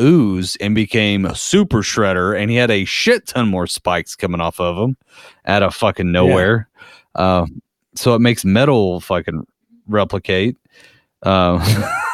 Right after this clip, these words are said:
Speaker 1: <laughs>
Speaker 2: Right, which just,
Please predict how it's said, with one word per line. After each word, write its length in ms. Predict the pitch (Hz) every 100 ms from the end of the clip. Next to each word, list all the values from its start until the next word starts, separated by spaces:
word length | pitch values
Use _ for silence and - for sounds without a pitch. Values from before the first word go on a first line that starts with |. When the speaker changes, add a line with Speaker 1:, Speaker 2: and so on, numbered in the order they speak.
| -
Speaker 1:
<laughs> 460 | 180 143 - 147 131 - 143 - - _ _ - - - _ _ -
Speaker 2:
Right, 160 | 202 -
which 240 | 120 113 -
just, 360 | 131 123 -